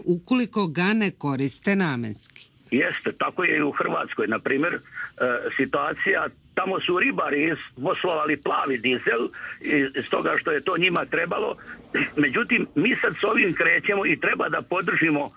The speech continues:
Speaker 2: Ministarstvo poljoprivrede koje je preuzelo, e, s-, situaciju u svoje ruke oko ovoga uz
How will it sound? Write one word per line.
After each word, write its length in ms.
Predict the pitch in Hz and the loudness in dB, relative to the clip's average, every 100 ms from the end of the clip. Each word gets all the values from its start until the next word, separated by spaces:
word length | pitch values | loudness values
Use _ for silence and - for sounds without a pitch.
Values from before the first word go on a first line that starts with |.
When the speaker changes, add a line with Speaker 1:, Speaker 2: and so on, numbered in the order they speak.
| - - | -16 -10
Speaker 2:
Ministarstvo 680 | - 143 143 - 160 190 170 147 | 0 2 2 0 -2 -2 -4 -2
poljoprivrede 640 | 156 143 127 190 170 151 | 0 -2 0 0 2 0
koje 200 | - 170 | 0 -2
je 60 | 156 | -2
preuzelo, 680 | - - 190 143 151 147 139 | 0 0 0 0 0 -2 -4
e, 360 | - - - | -8 -20 -4
s-, 520 | 131 139 - - 123 - | -2 -2 -6 -4 -2 0
situaciju 580 | 139 156 165 185 180 147 | 0 0 -2 -2 -2 -2
u 60 | |
svoje 300 | - 156 165 | 0 -2 0
ruke 320 | 160 170 160 | 0 -2 0
oko 180 | 147 - | -2 0
ovoga 380 | 143 165 170 160 | -2 0 -2 -2
uz 140 | 143 | -2